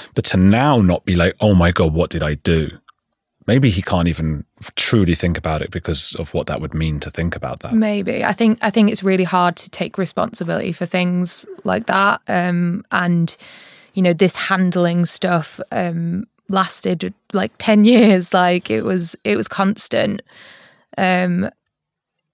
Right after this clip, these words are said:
Speaker 2: you know, and I, I was an outsider in my own family, um, and freezed out of just normal things. So it's, it, it's a, w-, we don't have a basis to kind of come from. Do you know what I mean?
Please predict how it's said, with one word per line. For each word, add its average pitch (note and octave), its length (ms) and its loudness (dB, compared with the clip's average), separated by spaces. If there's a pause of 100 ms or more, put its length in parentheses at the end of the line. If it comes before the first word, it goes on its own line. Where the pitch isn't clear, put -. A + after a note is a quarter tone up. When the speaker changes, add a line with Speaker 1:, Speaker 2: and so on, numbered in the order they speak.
(140)
Speaker 2:
you F#3+ 100 2
know, F3+ 180 0
and F#3 100 -4
I, F#3+ 340 0
I F#3 200 2
was F3+ 180 0
an F#3 100 0
outsider G3+ 640 0
in F#3+ 80 0
my E3+ 180 -2
own F2 120 -2
family, E3 680 -4 (100)
um, F3 540 -4 (500)
and F3+ 220 -2
freezed F#3 400 -2
out G3 380 -2
of E3+ 420 -2 (120)
just - 300 0
normal F#3+ 600 4
things. F3+ 580 0
So F3 400 0
it's, - 360 -2 (800)
it, A3 200 -2 (240)
it's - 320 0
a, F3+ 500 0 (120)
w-, - 200 -12
we G#3 120 2
don't G#3 160 2
have G#3 180 0
a F#3+ 60 4
basis F3+ 640 0
to G3 100 -4
kind F3 220 -4
of - 160 -8
come F3 300 -2
from. - 300 -2
Do F#3 100 -2
you F#3 40 2
know F3+ 60 2
what F3+ 60 4
I F3+ 40 2
mean? F3+ 140 0